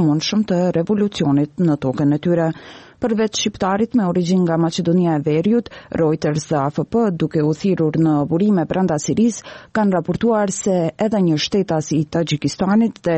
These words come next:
tre ujkur kinez janë në mesin e të huajve që janë promovuar në poste zyrtare. Atyre është dhënë grada e general brigadierit dhe të paktën një prej tyre ka marrë postin e kolonelit, sipas raportimeve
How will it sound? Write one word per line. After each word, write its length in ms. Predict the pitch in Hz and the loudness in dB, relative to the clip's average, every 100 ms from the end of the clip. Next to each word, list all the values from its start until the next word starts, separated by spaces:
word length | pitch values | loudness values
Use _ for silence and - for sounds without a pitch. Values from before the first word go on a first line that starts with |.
| 156 | -2
tre 220 | 202 202 | -2 -2
ujkur 460 | - 180 - 170 143 | 0 0 2 -2 0
kinez 400 | 269 214 165 165 - - - - | 0 2 0 -4 -10 -18 -10 -2
janë 200 | 160 151 | 0 2
në 60 | |
mesin 420 | 143 185 - 269 262 | 2 2 0 0 0
e 80 | - | -2
të 140 | 269 277 | -4 -2
huajve 380 | 156 139 147 151 - | 0 0 0 -2 -2
që 140 | 151 | 0
janë 200 | 143 143 | 0 0
promovuar 640 | 226 247 190 156 139 143 | 2 2 2 0 0 0
në 140 | 143 127 | -2 -2
poste 380 | - 143 - 151 | -6 -6 -4 -2
zyrtare. 540 | 151 - 135 151 131 160 _ 220 | -4 -4 -2 -2 -2 -4 _ -6
Atyre 320 | 220 277 196 | 0 2 2
është 300 | 156 147 180 | 0 0 0
dhënë 160 | 170 160 | 0 0
grada 380 | 170 160 156 156 | 0 0 0 0
e 60 | 165 | 0
general 460 | 160 156 160 151 | 0 2 0 -2
brigadierit 720 | 165 156 143 139 151 190 240 180 | -2 -2 -2 0 0 2 0 -2
dhe 80 | |
të 160 | 190 233 | -4 -2
paktën 340 | 202 214 233 220 | -4 -2 2 2
një 80 | 208 | 2
prej 160 | 220 214 | -2 0
tyre 160 | 175 185 | 0 0
ka 160 | 180 | 0
marrë 240 | 170 160 - | 0 0 -2
postin 480 | 160 170 - 220 - | -4 -2 0 0 0
e 160 | 190 196 | -2 -2
kolonelit, 720 | - 247 220 165 127 131 - - | -2 0 2 2 2 -2 -4 -10
sipas 460 | - 175 135 139 151 147 | -4 -2 -2 -2 -2 -2
raportimeve 720 | 139 - 196 214 240 247 | -4 -2 2 2 2 0